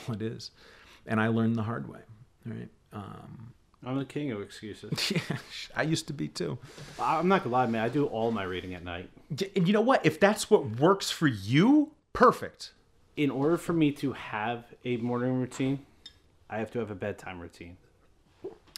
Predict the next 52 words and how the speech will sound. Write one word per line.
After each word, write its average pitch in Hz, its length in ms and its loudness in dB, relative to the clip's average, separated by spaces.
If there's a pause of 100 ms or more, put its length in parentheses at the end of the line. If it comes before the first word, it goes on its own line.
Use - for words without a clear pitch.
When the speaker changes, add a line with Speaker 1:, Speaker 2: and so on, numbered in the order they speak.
(120)
Speaker 1:
I - 100 6
have 123 140 6
a 104 60 4
bedtime 92 400 2
routine 90 260 0
too. 90 220 0 (480)
Speaker 2:
'Cause 113 160 -2
if 117 100 -6
I, 123 180 4
if 139 200 -4
I 131 180 0
don't 156 360 -2
do 135 220 2
the 123 100 -4
bedtime 135 520 0
routine, 104 460 -8 (680)
I 123 120 4
will 131 160 2
not 123 240 2
be 110 80 -2
able 101 100 -4
to - 80 -16
sleep, 151 420 4 (480)
and 127 140 -2
therefore 113 480 0 (340)
will 120 140 0
not 120 240 2
be 120 80 4
able 107 140 0
to 101 100 -10
get 143 260 4
up 107 280 0 (160)
when 120 140 -4
that 113 160 0
alarm 101 260 -4
goes 90 180 -4
Speaker 1:
We 92 80 -4
Speaker 2:
off. 92 160 0
Speaker 1:
should - 140 0
do 123 100 6
a 113 60 4
show 113 240 4
on 113 80 6
a - 20 6
bedtime 107 380 6
routine. 101 300 0 (280)
Speaker 2:
Yeah. 107 140 -6 (680)
Speaker 1:
And 135 220 4
that's 123 160 2
an 127 80 2
excellent 117 340 2
addition. 101 380 0